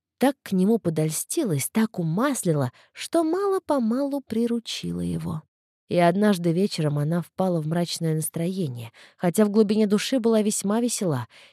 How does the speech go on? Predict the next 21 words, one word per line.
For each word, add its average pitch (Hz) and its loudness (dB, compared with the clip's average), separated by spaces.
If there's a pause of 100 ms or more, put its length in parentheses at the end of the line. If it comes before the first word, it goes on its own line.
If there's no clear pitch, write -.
и 208 4
вынудила 185 0
своего 151 2
телохранителя 151 -2
задать 220 -2
естественный 156 -4
вопрос: 127 -4 (440)
«Что - 2
с - -2
вами?» 117 -6 (1000)
Она 190 2
задумчиво 233 0
отвечала, 202 -2
и 156 0
слова 185 -2
её 196 -2
звучали 180 -4
слаще 226 -2
самой 240 -2
сладкой 202 -4
музыки, 175 -4